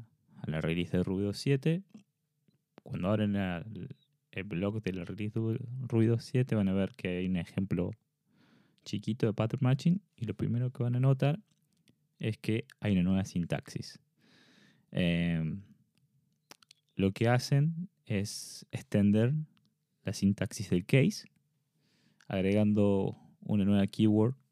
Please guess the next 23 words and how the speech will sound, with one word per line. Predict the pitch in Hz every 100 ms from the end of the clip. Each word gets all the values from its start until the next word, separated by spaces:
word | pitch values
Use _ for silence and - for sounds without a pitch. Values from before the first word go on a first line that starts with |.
| _ _ _
que | - 92
es | 95 -
in. | 101 82 - - _ _ _ _ _ _ _
Y | -
van | 104 113
a |
ver | 110
un | 110
ejemplo | 95 - 104 104
ahí | 92 101
con | 104 -
un | 92 92
json. | - 101 - 139 156 _ _ _ _ _ _ _ _ _
Al | 92 90 _
case | - 98 -
le | 92
dan | 95
un | 101
json | 98 120 127 143 160 _ _ _ _ _ _ _ _ _ _
y | - 82 80
arman | 87 92 92 95
un | 104
patrón | 101 85 92 98 104 117 123